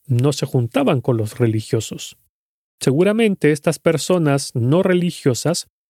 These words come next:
no se acercaban a los religiosos porque tendrían que quizás moderar su lenguaje, actuar diferente, pretendiendo ser algo que no eran, porque no querían sentirse juzgados o sentir el desprecio de los religiosos.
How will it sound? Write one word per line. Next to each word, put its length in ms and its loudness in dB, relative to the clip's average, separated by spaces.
no 160 2
se 120 0
acercaban 640 0
a 100 0
los 240 2
religiosos 800 0
porque 240 -2
tendrían 500 2
que 140 2
quizás 600 0
moderar 500 0
su 160 -2
lenguaje, 720 0
actuar 540 0
diferente, 840 0
pretendiendo 600 2
ser 220 0
algo 280 4
que 160 0
no 220 4
eran, 400 0
porque 480 2
no 160 2
querían 380 2
sentirse 720 0
juzgados 920 0
o 200 2
sentir 360 0
el 120 2
desprecio 640 0
de 120 2
los 160 -2
religiosos. 840 -2